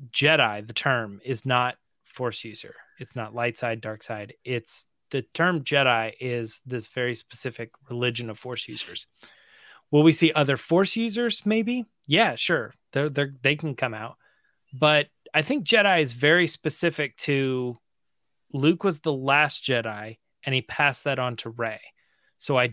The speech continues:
don't think, and this goes back to the whole Yoda thing, when Yoda said, "When I'm gone, the last of the Jedi you will be."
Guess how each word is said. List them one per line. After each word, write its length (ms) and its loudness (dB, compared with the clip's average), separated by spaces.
don't 380 4
think, 500 0
and 260 -8
this 180 -6
goes 180 -2
back 220 -2
to 80 -12
the 80 -10
whole 180 -2
Yoda 340 0
thing, 200 -8
when 160 -8
Yoda 300 -2
said, 280 -8
"When 140 -10
I'm 160 -4
gone, 260 -6
the 60 -12
last 260 -8
of 80 -12
the 60 -10
Jedi 320 -4
you 120 -8
will 100 -8
be." 280 -4